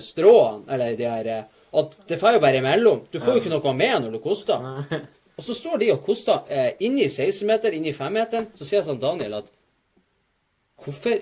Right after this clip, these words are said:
Speaker 1: hvorfor gjør de det? De ser jo at det er en traktor som fer og kjører. Han kommer jo til å fer over, og så tar han alt.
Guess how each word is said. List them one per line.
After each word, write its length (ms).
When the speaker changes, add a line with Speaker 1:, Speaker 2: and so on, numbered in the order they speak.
Speaker 1:
hvorfor 260
gjør 180
de 40
det? 260
De 80
ser 420
jo 80
at 80
det 80
er 40
en 80
traktor 280
som 120
fer 160
og 80
kjører. 200
Han 140
kommer 180
jo 80
til 60
å 40
fer 220
over, 280
og 80
så 120
tar 320
han 140
alt. 340